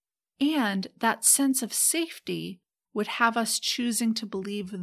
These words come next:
those sources over others. It makes sense to me that it could.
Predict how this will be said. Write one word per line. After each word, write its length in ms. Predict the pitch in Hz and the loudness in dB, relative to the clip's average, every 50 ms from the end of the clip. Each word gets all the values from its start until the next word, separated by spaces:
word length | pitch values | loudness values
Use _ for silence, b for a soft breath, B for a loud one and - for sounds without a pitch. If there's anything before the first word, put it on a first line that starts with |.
| 170 175 | -6 -4
those 500 | 214 226 247 285 311 320 320 302 294 254 | 0 0 0 2 0 0 0 0 0 0
sources 720 | - - - - 175 165 165 - - - 175 170 160 170 - - - | 0 0 0 0 -2 -2 -2 -2 -2 -2 -4 -4 -4 -6 -8 -6 -6
over 320 | 190 185 170 175 175 - - | -6 -6 -4 -4 -6 -4 -2
others. 640 | 285 339 359 - - - - - - - - - _ _ _ _ _ _ _ _ _ _ _ _ | -2 -2 -2 -2 -6 -8 -8 -8 -8 -8 -8 -10 _ _ _ _ _ _ _ _ _ _ _ _
It 180 | - 233 226 233 | -2 -2 0 2
makes 240 | 226 262 269 262 - | 2 2 2 2 2
sense 320 | - 285 254 220 220 - - | 4 4 4 4 4 2 0
to 100 | - 202 | 0 0
me 560 | 196 185 196 254 320 320 226 170 165 175 170 170 | 0 2 2 2 2 2 0 -2 -2 -4 -6 -4
that 140 | 190 175 - | -6 -6 -6
it 120 | - - | -8 -10
could. 340 | - - - 294 208 143 | -12 -6 -4 -4 -4 -4